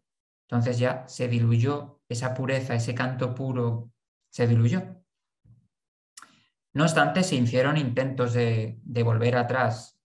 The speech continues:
Por ejemplo, Felipe segundo en el siglo dieciséis dotó al Escorial y a muchas colegiatas y catedrales de doscientos cantorales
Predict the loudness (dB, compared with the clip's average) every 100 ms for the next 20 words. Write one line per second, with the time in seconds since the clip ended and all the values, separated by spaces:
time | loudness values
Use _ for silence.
0 | _ _ -8 -6 -4 -4 -2 -2 0 -2
1 | 0 0 0 0 2 2 0 -2 -4 -4
2 | -6 -4 -6 -8 -14 _ _ _ _ _
3 | _ _ _ _ _ _ _ _ -4 2
4 | 4 4 4 4 2 0 0 0 -2 -2
5 | 0 4 2 0 -4 -2 -2 -2 -6 -6
6 | -6 -2 0 2 0 0 -8 -14 -10 0
7 | 2 4 2 2 0 0 -4 -4 -4 -4
8 | -6 -14 _ _ 0 2 2 2 0 -2
9 | -8 -16